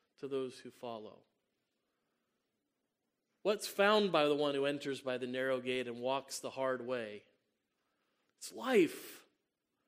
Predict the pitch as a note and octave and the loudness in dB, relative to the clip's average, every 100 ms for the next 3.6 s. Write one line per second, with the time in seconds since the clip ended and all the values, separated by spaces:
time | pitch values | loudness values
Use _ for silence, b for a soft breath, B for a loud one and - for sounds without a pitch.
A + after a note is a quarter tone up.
0 | _ - E3 F#3 F#3 - C#4 D4 A3+ D#3+ | _ -10 -8 -6 -6 2 2 6 6 6
1 | D#3+ C#3+ A#2 - - b b F#3+ A3 D4 | 4 4 -2 -12 -20 b b 4 8 8
2 | B3+ G#3 F3 E3 C3+ - - G#3 B3 A3+ | 8 6 6 6 4 0 -6 0 0 0
3 | - A3+ C4 C4+ A3 D#3+ | -2 0 4 4 4 0